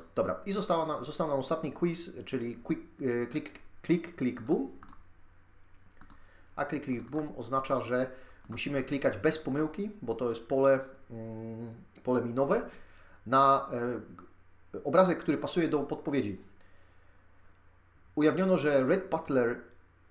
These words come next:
ma to w tyłku i to jest oczywiście Gone with the Wind. E, oryginalna historia, e, Cruelli de Vil jest w Syn Cruelli.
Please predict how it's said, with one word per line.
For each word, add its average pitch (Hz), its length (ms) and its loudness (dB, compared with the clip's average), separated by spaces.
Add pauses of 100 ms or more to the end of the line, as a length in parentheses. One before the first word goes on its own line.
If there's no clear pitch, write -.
(140)
ma 127 220 0
to 123 220 -2
w 104 360 -14
tyłku 104 460 0 (320)
i 139 160 -6
to 110 120 -4
jest 98 120 -6
oczywiście 101 460 -8
Gone 135 420 -4 (240)
with 107 160 -8
the 95 80 -8
Wind. - 380 -8 (1900)
E, 104 600 -6 (340)
oryginalna 135 520 0
historia, 139 720 2 (520)
e, 107 420 -2
Cruelli 120 360 2
de 101 120 -4
Vil 151 280 0 (180)
jest - 460 -8
w - 80 -14
Syn 110 680 -6
Cruelli. 120 320 2